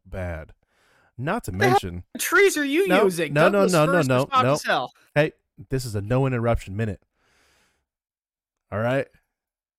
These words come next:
Speaker 1: So, um, let's say you're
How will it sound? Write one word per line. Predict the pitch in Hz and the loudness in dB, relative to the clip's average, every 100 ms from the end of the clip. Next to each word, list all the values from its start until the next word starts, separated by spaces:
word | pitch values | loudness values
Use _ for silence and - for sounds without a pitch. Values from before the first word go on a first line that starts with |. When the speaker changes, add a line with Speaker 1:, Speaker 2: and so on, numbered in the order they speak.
| _ _ _ - _ _ _ | _ _ _ -20 _ _ _
Speaker 1:
So, | - 139 123 107 - _ _ _ _ _ _ _ | -12 -8 -8 -8 -14 _ _ _ _ _ _ _
um, | 135 120 110 98 92 90 _ _ _ _ _ _ _ _ _ _ _ _ _ _ _ 104 | -8 -6 -6 -8 -12 -18 _ _ _ _ _ _ _ _ _ _ _ _ _ _ _ -8
let's | 139 185 | -6 -6
say | - 196 170 135 - _ _ _ _ 117 | -4 -4 -2 -6 -10 _ _ _ _ -12
you're | 120 113 104 101 | -8 -8 -8 -12